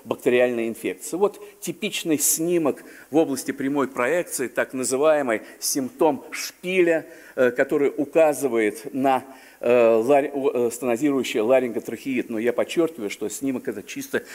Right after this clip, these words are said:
демонстрационный, противопоказано в экстренное состояние проводить рентгеновское исследование. Э, диагностика на основании только, возможно, клинических симптомов. И рентгенография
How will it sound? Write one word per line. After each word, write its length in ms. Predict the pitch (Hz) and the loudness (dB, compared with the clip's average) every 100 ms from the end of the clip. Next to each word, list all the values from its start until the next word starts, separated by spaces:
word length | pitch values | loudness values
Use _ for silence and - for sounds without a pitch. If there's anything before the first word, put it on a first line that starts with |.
| - | -6
демонстрационный, 920 | 113 127 117 - 113 - 151 170 113 | -2 0 -2 -4 -4 -2 0 0 0
противопоказано 920 | 95 117 - 107 - - 175 135 117 104 - - | -4 -6 -4 -4 -2 0 0 0 -4 -8 -10 -2
в 60 | 147 | 0
экстренное 540 | 147 - 120 113 107 - - | 0 -6 -6 -6 -6 -10 -6
состояние 800 | - 139 - 131 156 156 143 117 | -4 -2 0 0 2 -2 -2 -4
проводить 580 | - 120 120 143 139 - - | 0 2 0 -2 -8 -12 -14
рентгеновское 840 | 120 135 131 127 147 127 - 139 - - | -4 0 0 2 0 0 -4 -2 -2 -4
исследование. 840 | 135 - 147 160 123 95 85 80 - _ - - - - | -4 -2 2 2 2 -4 -8 -16 -20 _ -20 -20 -20 -4
Э, 440 | - 123 120 120 104 - - _ _ _ _ _ - | 2 4 4 2 -2 -12 -20 _ _ _ _ _ -10
диагностика 760 | 131 131 175 185 214 - - 127 | -2 2 2 2 -2 -2 -6 -4
на 60 | 131 | -2
основании 380 | 160 160 170 | 0 2 2
только, 420 | 147 - 196 - 127 | 0 2 2 2 0
возможно, 560 | 131 131 151 143 127 - - | 0 0 -2 -2 -6 -8 -8
клинических 680 | - 156 151 160 - - 139 | 0 2 2 -2 -6 -4 -4
симптомов. 640 | - 147 135 135 143 110 - - - - | -2 -2 -2 2 0 0 -10 -20 -12 0
И 140 | 147 | 2
рентгенография 1000 | 135 131 131 135 127 127 - 180 170 123 | 4 2 0 0 2 0 0 0 2 0